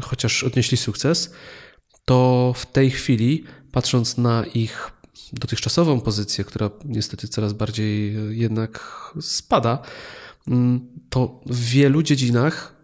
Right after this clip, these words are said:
pozostaje im sporo do gonienia i albo mają już kogo gonić, albo konkurencja jest coraz bliżej, e, tego, co oni robią.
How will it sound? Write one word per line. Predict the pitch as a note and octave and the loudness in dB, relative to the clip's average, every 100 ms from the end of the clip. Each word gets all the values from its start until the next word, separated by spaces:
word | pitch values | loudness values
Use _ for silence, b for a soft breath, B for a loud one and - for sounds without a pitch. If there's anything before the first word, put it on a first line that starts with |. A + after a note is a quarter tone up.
| _ _ | _ _
pozostaje | - A#2+ A#2+ C3 C#3+ | -2 0 0 2 4
im | C#3 | 4
sporo | C3+ - - C3 | 2 0 2 2
do | B2 | 2
gonienia | A#2+ C3 D3+ A2+ G#2+ - | 4 4 4 2 0 -2
i | A2 A2 A2 B B B B B _ | -2 -2 -4 B B B B B _
albo | - C#3+ C3+ A#2 | 2 2 4 4
mają | B2 C3+ C3 A2+ | 4 4 4 4
już | A#2 A2 | 4 2
kogo | - A#2 | 2 2
gonić, | A2+ A2+ B2 E3+ - - | 4 4 2 0 -2 -10
albo | - A2 A#2 | -4 -2 0
konkurencja | B2+ B2+ A#2 A#2+ B2 C3 | 0 0 2 2 2 2
jest | A#2+ | 2
coraz | - B2 | 2 2
bliżej, | A#2 B2 A#2+ A#2 - B B B B _ | 2 2 2 0 -4 B B B B _
e, | A2+ A2+ A2+ A2+ A2+ A2+ A2 A2+ | 2 4 4 2 2 2 2 0
tego, | - A#2+ A#2+ | 0 2 2
co | - | 2
oni | D3+ D#3 | 4 4
robią. | A#2 A2 G#2+ | 4 2 0